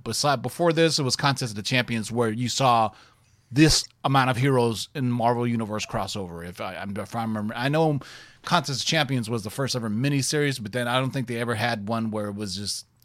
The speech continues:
a giant crossover like Secret Wars was, and, tw-, and it ran twelve issues. So there you go, man.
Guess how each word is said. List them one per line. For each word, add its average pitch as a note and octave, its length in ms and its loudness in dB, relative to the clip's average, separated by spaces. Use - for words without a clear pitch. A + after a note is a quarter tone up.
a B2 80 -2
giant B2+ 560 2
crossover A2 640 -2
like G2 200 -4
Secret G#2+ 260 -6
Wars F#2+ 400 -8
was, E2+ 260 -12
and, F2+ 120 -14
tw-, - 180 -4
and G#2+ 160 -6
it A2 60 -8
ran A2+ 200 -6
twelve A#2 320 -2
issues. E2 360 -10
So F#2 200 -8
there F#2+ 200 -10
you G#2 100 -10
go, G2+ 160 -8
man. F2+ 300 -12